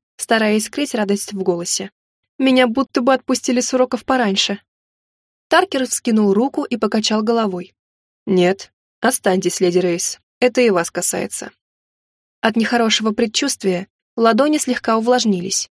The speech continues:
Я сцепила пальцы в замочек и в волнении неприятно хрустнула суставами. Таркер поморщился.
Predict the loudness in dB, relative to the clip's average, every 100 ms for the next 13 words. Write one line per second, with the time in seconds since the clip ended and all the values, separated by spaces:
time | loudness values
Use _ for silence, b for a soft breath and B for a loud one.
0 | _ -2 0 0 -2 0 2 2 0 0
1 | 0 0 2 2 -2 -4 -6 -2 0 2
2 | 2 2 0 0 0 0 2 2 2 -2
3 | -2 -2 0 -2 -2 -4 -4 -4 -6 -10
4 | -14 _ _ _ _ _ _ -2 0 0
5 | -2 0 0 0 -4 -4 -8